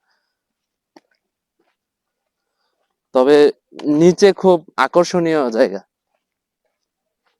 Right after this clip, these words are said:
অনেক বড় পাহাড়, অনেক বড়, বিশাল পাহাড়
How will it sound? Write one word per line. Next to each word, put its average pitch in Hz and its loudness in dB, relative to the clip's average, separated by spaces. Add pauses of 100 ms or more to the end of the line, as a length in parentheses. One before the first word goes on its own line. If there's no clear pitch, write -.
(1900)
অনেক 160 -8
বড় 135 -2
পাহাড়, 135 -6 (1160)
অনেক 160 -2
বড়, 107 -8
বিশাল 131 -4
পাহাড় 135 -6